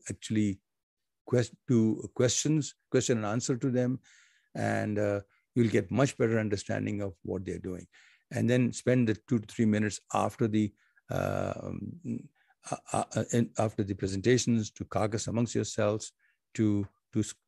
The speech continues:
to judge your scores better. This will be, this is, this is the most, this is the primary part of the judging process. This is, and again, what will be done, like, for example, okay, uh,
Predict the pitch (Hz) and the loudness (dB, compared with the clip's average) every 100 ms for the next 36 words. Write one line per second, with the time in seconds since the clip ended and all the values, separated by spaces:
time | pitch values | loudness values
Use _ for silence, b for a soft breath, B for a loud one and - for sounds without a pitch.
0 | _ - 110 98 131 120 113 110 - 110 | _ -2 0 4 4 6 4 2 2 6
1 | 107 - - 95 85 - _ _ _ _ | 6 4 -4 -4 -4 -12 _ _ _ _
2 | _ _ _ _ _ _ _ - 160 175 | _ _ _ _ _ _ _ 4 6 8
3 | 165 131 156 147 - 160 - 180 131 120 | 8 8 8 8 8 4 4 0 0 -6
4 | 127 156 175 160 147 135 135 - _ - | 4 6 6 4 4 4 4 0 _ 2
5 | 175 139 - - 131 147 175 180 170 160 | 2 2 -2 2 6 8 8 6 6 4
6 | - 123 120 110 - - 113 110 113 101 | 0 -2 -2 -2 -8 -2 0 0 -6 -2
7 | 101 98 95 92 95 - - - - - | -2 -2 -6 -8 -10 -10 -16 -16 -20 -20
8 | _ _ _ _ _ _ _ - 120 123 | _ _ _ _ _ _ _ -4 -2 -2
9 | - - - - b b _ 117 127 123 | -4 -12 -20 -20 b b _ 0 2 4
10 | 120 101 b b b _ 127 160 180 160 | 2 0 b b b _ 4 8 6 6
11 | 131 135 131 - - 120 - 135 131 151 | 6 6 4 -4 -6 -6 0 4 8 6
12 | 139 - - b b _ 131 131 - _ | 6 -4 -12 b b _ 0 0 -2 _
13 | _ - 120 120 117 113 | _ 0 2 4 4 2